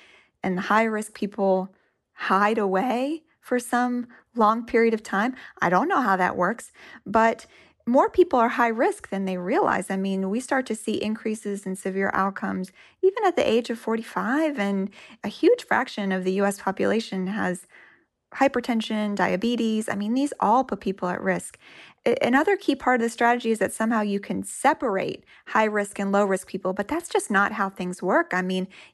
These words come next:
young people work at nursing homes. They, you know, they have older family members. It's just, all I can think is that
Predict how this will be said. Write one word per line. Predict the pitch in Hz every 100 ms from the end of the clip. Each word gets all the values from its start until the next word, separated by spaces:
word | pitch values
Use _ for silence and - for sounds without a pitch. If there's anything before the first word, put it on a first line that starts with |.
| -
young | 220 247 277
people | - 233 233 202 202 196 196 196 _ _
work | 170 185 277
at | 240 -
nursing | 202 220 285 - 214 196 185 - -
homes. | 208 185 170 170 -
They, | 190 185 185 196 196 - _ _ _
you | 202
know, | 196 190
they | 190 208
have | 214 - 226 226 214 185 -
older | 214 233 240
family | 240 247 320 240
members. | 208 190 185 185 190
It's | 202 -
just, | 240 247 - _ _ _ _ _ _ _ _ _ _
all | 254 311
I | 330
can | 254
think | 254 285 311
is | 226 220
that | 196 196 202 -